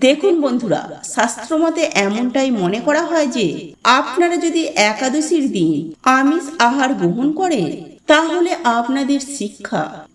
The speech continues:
আপনাদের ধর্ম দিন প্রতিদিন লোপ পেতে শুরু করবে, যার ফলে আপনাদের শারীরিক, মানসিক এবং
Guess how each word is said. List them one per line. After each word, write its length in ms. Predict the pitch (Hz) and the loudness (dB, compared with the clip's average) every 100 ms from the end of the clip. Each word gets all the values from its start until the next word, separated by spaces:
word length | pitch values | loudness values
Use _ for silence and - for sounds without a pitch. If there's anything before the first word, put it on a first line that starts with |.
| - | 2
আপনাদের 520 | 285 311 294 339 339 302 190 | 4 2 0 0 2 -2 -2
ধর্ম 360 | - 185 185 180 - 165 - - 190 | 2 2 2 -2 -4 -10 -16 -6 -2
দিন 200 | 190 277 302 285 | 4 4 4 0
প্রতিদিন 460 | 294 294 262 277 254 208 | -2 0 0 0 0 0
লোপ 200 | 185 220 185 | 0 -2 -2
পেতে 220 | 254 262 | -2 -2
শুরু 300 | 254 226 202 | -2 -2 -2
করবে, 380 | 190 147 151 - - 175 - - | 0 0 -2 -6 -8 -14 -14 -8
যার 320 | 170 262 277 339 | 0 2 2 0
ফলে 260 | 285 359 370 - | -2 0 0 2
আপনাদের 560 | 214 214 226 269 214 - - - - | 0 2 -2 0 0 -2 -6 -12 -12
শারীরিক, 640 | - 294 277 294 311 302 311 214 | 0 2 2 0 -2 -2 -2 0
মানসিক 580 | 208 226 302 - 220 - - - | 0 0 -2 -2 -2 -4 -8 2
এবং 220 | 285 330 | 2 2